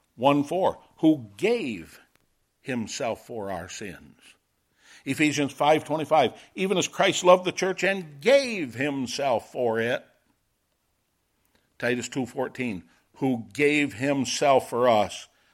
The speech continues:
that he might redeem us from all iniquity and purify unto himself a peculiar people,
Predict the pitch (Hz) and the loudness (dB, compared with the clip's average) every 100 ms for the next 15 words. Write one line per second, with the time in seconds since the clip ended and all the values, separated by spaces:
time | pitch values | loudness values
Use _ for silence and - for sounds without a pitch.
0 | _ 127 123 127 131 - 123 120 135 135 | _ -4 0 2 0 -2 -6 -2 0 2
1 | 131 117 - 113 123 151 151 147 131 113 | 2 -2 -4 0 8 12 12 10 6 2
2 | 104 107 92 117 95 - 135 110 110 117 | -4 -10 -14 -14 -14 -12 -10 -6 -6 -4
3 | 104 117 107 92 113 110 110 95 - 113 | -8 -10 -10 -8 -8 -8 -10 -18 -10 -8
4 | 107 98 127 113 101 | -8 -8 -10 -12 -14